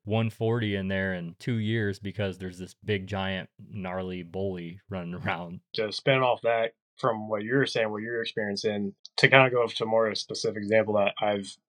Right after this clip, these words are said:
Speaker 2: noticed with us, if you're getting two deer that are almost the same age, whether a bully buck or not,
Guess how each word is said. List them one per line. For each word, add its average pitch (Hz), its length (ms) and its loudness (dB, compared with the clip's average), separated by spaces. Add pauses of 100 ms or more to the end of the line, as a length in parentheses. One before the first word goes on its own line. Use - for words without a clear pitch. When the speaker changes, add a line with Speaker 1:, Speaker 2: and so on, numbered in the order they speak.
Speaker 2:
noticed 104 420 4
with 101 200 2
us, 104 420 2 (360)
if 120 120 2
you're 143 100 10
getting 160 340 6
two 151 280 4
deer 131 260 2
that 127 140 2
are 110 100 4
almost 131 260 4
the 117 60 -4
same 120 300 0
age, 117 220 2
whether 110 280 2
a 107 80 0
bully 110 320 2
buck 120 220 4
or 107 80 -8
not, 104 420 2